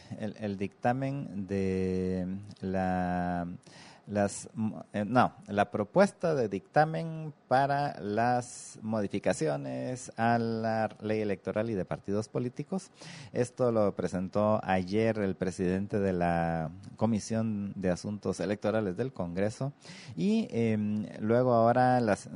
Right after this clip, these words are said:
tienen los diputados de la comisión una semana para, eh, hacer sus comentarios y todo, y luego ya la semana entrante, pues, discuten esas, ese, em, ese, ese, esas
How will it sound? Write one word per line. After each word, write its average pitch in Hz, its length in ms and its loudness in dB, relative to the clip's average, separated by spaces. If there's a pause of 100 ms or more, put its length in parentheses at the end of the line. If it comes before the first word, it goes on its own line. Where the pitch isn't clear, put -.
tienen 107 540 0
los 92 140 2
diputados 107 480 2
de 101 80 2
la 90 120 0
comisión 92 520 -4
una 117 200 -2
semana 113 400 0
para, 127 440 2
eh, 95 260 -2
hacer 101 260 -4
sus 101 300 -6
comentarios 113 560 0
y 110 60 -8
todo, 170 260 -2
y 131 40 -4
luego 113 300 0
ya 107 160 0
la 104 120 0
semana 98 260 -4
entrante, 123 320 -4
pues, 95 200 -4
discuten 110 560 -6
esas, 104 540 -2
ese, 95 520 0
em, 80 340 -4 (2250)
ese, - 340 0 (640)
ese, 104 720 2 (200)
esas 110 420 -2